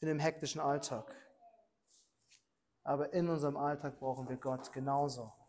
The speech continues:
wie wir ihn am Sonntag brauchen. Arbeit, Haushalt und Freizeit, überall brauchen wir Gott. Wir brauchen dieselbe Erinnerung, die die Pilger auf der Reise nach Jerusalem hatten,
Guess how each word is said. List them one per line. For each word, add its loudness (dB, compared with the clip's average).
wie 0
wir 6
ihn 0
am 2
Sonntag 2
brauchen. 0
Arbeit, 12
Haushalt 10
und 2
Freizeit, 8
überall 12
brauchen 12
wir 6
Gott. 10
Wir 4
brauchen 10
dieselbe 12
Erinnerung, 8
die 2
die 4
Pilger 10
auf 6
der 6
Reise 8
nach 0
Jerusalem 0
hatten, -10